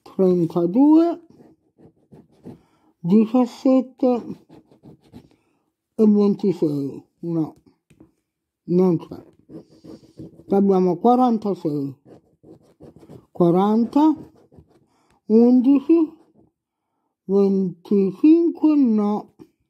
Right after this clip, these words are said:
Ultima possibilità, trenta. Niente, biglietto non vincente, amici, numero quarantadue.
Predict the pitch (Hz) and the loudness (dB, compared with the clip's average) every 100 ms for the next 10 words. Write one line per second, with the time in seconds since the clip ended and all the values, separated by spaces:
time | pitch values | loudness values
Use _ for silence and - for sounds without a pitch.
0 | _ _ 208 214 - 196 190 185 185 196 | _ _ -4 -4 -2 0 0 0 -2 0
1 | 208 233 349 381 311 - - _ _ _ | 0 2 0 0 -4 -10 -20 _ _ _
2 | - _ - - _ - 185 165 147 143 | -20 _ -20 -20 _ -2 0 0 -2 -6
3 | 156 160 _ 220 202 180 180 175 220 262 | -12 -14 _ -6 -4 -4 -6 -4 0 0
4 | 294 247 226 220 214 208 170 160 160 170 | 0 0 0 0 0 -2 -4 -4 -4 -6
5 | 165 160 175 196 208 190 175 175 170 165 | -6 -6 -6 -4 -4 -4 -4 -4 -2 -4
6 | 160 147 143 143 | -6 -10 -12 -18